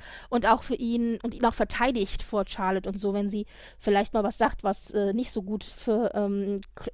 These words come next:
Colburn aussieht. Und Colburn wirkt halt ab und zu mal auch sehr, wirkt immer wieder mal sehr streng und sehr harsh, aber man merkt irgendwie, dass der doch ein Herz aus Gold hat, ja. Also es ist, ach, ist alles so schön. Ja, so, Punkt. Also das war Charlotte und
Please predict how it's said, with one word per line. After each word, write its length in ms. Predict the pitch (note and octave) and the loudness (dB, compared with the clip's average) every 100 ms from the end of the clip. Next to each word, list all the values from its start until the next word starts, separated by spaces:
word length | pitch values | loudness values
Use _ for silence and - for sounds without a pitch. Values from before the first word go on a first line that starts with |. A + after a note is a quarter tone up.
| - | -4
Colburn 360 | A#3 G#3 A3 | 2 4 4
aussieht. 300 | G3+ G3+ B3+ - - - | 4 2 0 -6 -14 -6
Und 100 | A3+ | -2
Colburn 460 | - A#3 C4+ C4 A3+ | 6 6 6 2 2
wirkt 220 | B3+ - | 0 2
halt 180 | A3+ - | 2 2
ab 100 | A3+ | 0
und 80 | |
zu 120 | A3+ C4 | 0 2
mal 220 | A3+ - | 2 2
auch 120 | G#3 | -2
sehr, 380 | - G#3 G#3+ A3 - - - - | 0 4 4 4 -2 -20 -18 -4
wirkt 400 | A3+ G#3 C4+ - | 2 4 4 2
immer 220 | C4 C4 | 4 4
wieder 180 | A#3+ A#3+ | 4 4
mal 180 | A#3 A3 | 4 4
sehr 160 | G#3 G#3 | 2 -2
streng 300 | - A3+ C4 | 0 0 0
und 120 | B3+ | 0
sehr 200 | A3 - | -2 0
harsh, 380 | F#3+ A#3+ D#4 - | 2 2 2 0
aber 260 | G#3+ A3 A3+ - - - - - - | 6 6 6 0 -20 -20 -20 -10 0
man 200 | A#3 A3+ | 4 6
merkt 260 | A3 - | 4 4
irgendwie, 360 | B3 A#3+ A3+ A#3 | 2 2 2 2
dass 180 | A3 - | 2 4
der 100 | A3+ | 2
doch 120 | A3 | 2
ein 140 | A3 | 0
Herz 160 | G3+ G3+ | -2 -2
aus 140 | B3 | -4
Gold 440 | - G#3+ A#3 - - | -4 -2 -2 -4 -8
hat, 120 | - | -10
ja. 220 | - - | -8 -6
Also 140 | - G#3+ | -4 -6
es 120 | - | -8
ist, 120 | - - - - | -8 -10 -8 -6
ach, 100 | - | 4
ist 160 | - - | 4 6
alles 200 | G#3+ - | 4 2
so 100 | - | -6
schön. 340 | - A3+ G3 - | -4 -4 -4 0
Ja, 180 | B3 F3 - | 2 4 6
so, 160 | A3 | 6
Punkt. 400 | F#3 - B3 - - - - - | 6 6 4 2 -12 -12 -12 -2
Also 220 | - B3 A3+ | 6 6 6
das 160 | C#4 | 6
war 100 | E4 | 6
Charlotte 400 | D#4+ C#4 C#4 C4+ | 6 6 6 6
und 340 | B3 A#3+ A#3 | 4 2 0